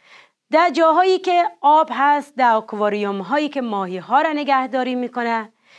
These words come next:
شما یک سری صدف هایی را می‌بینین که به عنوان، اه، یک بخش تزئینی مورد استفاده قرار می‌گیره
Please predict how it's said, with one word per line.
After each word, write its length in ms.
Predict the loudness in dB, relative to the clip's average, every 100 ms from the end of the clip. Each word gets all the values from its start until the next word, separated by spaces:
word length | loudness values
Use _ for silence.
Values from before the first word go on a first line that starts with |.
| _ -10
شما 340 | -4 0 0
یک 240 | 2 -2
سری 280 | -4 -8 -8
صدف 500 | -8 -8 -4 -4 -4
هایی 320 | -4 -2 0
را 80 | 0
می‌بینین 520 | -2 -2 -2 -4 -6 -10 _ -14
که 80 | -6
به 100 | -4
عنوان، 680 | -4 -2 -2 0 -2 -4 -8 -20 _ -8
اه، 440 | -4 -4 -4 -4
یک 220 | -2 -2
بخش 300 | -2 -2 -4 -6
تزئینی 500 | -4 -4 -6 -4 -2
مورد 400 | 0 0 0 -2
استفاده 500 | -4 -6 -10 -6 -6
قرار 340 | -4 -2 -2 -4
می‌گیره 380 | -10 -14 -16